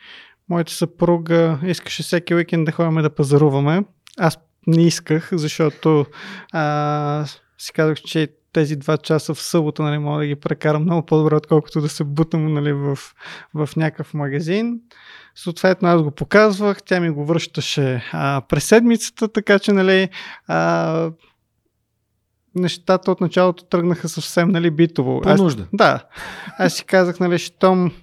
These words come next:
Speaker 1: а, аз не обичам да пазарувам, сигурно има и други такива хора, а, хора като мен. И всъщност, нали, това ми беше, как да кажа, една от първите, нали, валидации, че в тази идея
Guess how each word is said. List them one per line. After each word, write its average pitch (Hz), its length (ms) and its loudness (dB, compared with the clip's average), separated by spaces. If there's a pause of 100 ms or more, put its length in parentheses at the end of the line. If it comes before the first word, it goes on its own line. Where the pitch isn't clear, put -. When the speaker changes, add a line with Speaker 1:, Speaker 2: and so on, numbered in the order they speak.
(520)
Speaker 1:
а, 156 800 -2
аз 170 140 -2
не 185 60 2
обичам 170 640 0
да 156 240 0
пазарувам, 165 520 2
сигурно 185 300 2
има 180 140 4
и 156 60 2
други 160 240 4
такива 151 260 2
хора, 139 240 2
а, 143 800 -8
хора 147 380 0
като - 200 -10
мен. 214 300 2 (880)
И 190 80 -2
всъщност, 185 440 -2
нали, 185 260 -2
това 175 220 -2
ми 165 120 0
беше, 160 400 -2
как 160 160 -4
да 156 100 -4
кажа, 151 300 -2
една 151 220 -2
от - 140 -8 (140)
първите, 160 400 0
нали, 151 220 -2
валидации, 147 600 -4
че 156 240 -6
в 156 220 -12
тази 147 380 -4
идея 143 960 -4